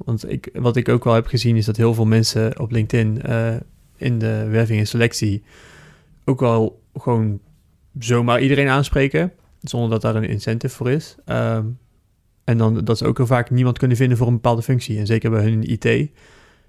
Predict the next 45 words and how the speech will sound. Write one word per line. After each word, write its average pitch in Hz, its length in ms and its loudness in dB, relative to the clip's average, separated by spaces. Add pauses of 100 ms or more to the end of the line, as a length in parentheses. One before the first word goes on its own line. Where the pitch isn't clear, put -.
(380)
hele 127 320 2
schaarse 113 760 -2 (380)
categorie. 117 420 -2
Hij 127 80 4
heeft 120 140 0
al 123 60 2
een 110 60 -4
paar 117 160 2
keer 110 100 -6
samengewerkt. 123 560 2
Ik, - 200 -10
ik - 160 -12
heb 117 120 -2
ook 117 80 -4
het - 100 -8
gevoel 120 240 2
dat, - 260 -2
dat 120 160 0
het - 80 -10
niet 123 100 0
helemaal 120 240 0
altijd 117 240 -2
lekker 120 200 -2
is 117 100 0
verlopen. 123 440 0 (600)
Ehm, 123 380 0 (320)
ja, 123 140 -2
hoe 139 120 2
onderscheid 139 460 0
je 135 100 0
je 127 60 2
nou 117 260 2
en 117 60 2
hoe 120 180 2
zorg 117 160 0
je 123 60 -2
ervoor 117 220 0
dat 110 160 0
je 113 60 -4
daar 113 220 0
niet 117 260 -2 (680)
zo, 120 500 0 (680)
eh, 110 380 0
gezien 135 320 2
wordt? 110 300 -4